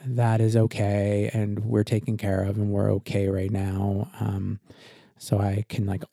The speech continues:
honor everything that, like, wants to come up. So, um,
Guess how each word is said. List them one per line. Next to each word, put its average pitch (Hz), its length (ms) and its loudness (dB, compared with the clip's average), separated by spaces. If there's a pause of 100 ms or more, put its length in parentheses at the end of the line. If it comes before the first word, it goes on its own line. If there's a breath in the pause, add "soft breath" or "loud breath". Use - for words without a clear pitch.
honor 98 400 0
everything 95 540 -2
that, 104 180 -4
like, 107 340 -6
wants 107 440 -4
to - 120 -2
come 143 220 2
up. 156 200 2 (200)
So, 104 480 0 (540)
um, 107 520 0